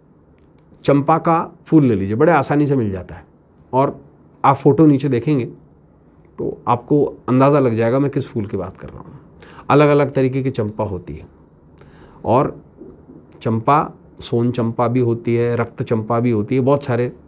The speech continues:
चंपा के, सुल्तानी चंपा भी होती है, अलग-अलग तरीके का फूल है।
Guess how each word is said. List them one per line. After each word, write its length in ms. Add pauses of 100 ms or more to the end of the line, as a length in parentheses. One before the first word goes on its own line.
(140)
चंपा 280
के, 100
सुल्तानी 460
चंपा 340
भी 100
होती 260
है, 80
अलग-अलग 440
तरीके 280
का 100
फूल 240
है। 180